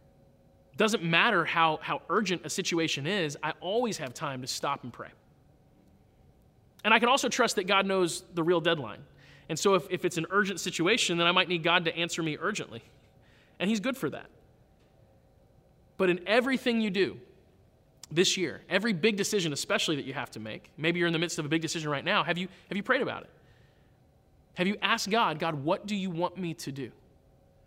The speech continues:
And when you ask him that, what you're essentially saying to him is, "Your opinion matters most. Your opinion matters the most." Like, God should always break the tie,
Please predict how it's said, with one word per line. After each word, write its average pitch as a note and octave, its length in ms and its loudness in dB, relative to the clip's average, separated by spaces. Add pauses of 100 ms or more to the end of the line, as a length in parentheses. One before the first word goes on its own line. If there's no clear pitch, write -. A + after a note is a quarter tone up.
(300)
And F#3+ 100 4
when G#3 80 8
you G#3+ 60 4
ask C#4+ 340 4
him A3 80 2
that, F3+ 180 4
what F#3+ 120 -2
you're F#3+ 100 0
essentially A3 340 -2
saying G#3+ 360 -2
to D#3 60 0
him D3+ 180 -2
is, C#3 140 -4
"Your F#3 140 4
opinion F3+ 320 0
matters C#3 280 -2
most. - 320 -12 (1500)
Your F#3 140 2
opinion G#3+ 320 2
matters D#3+ 280 0
the F3+ 80 -4
most." - 380 -8 (460)
Like, D#3 160 -8
God F#3 240 4
should F#3+ 160 -2
always G3 360 -2
break F3+ 260 -2
the D#3+ 60 -8
tie, C3 280 -4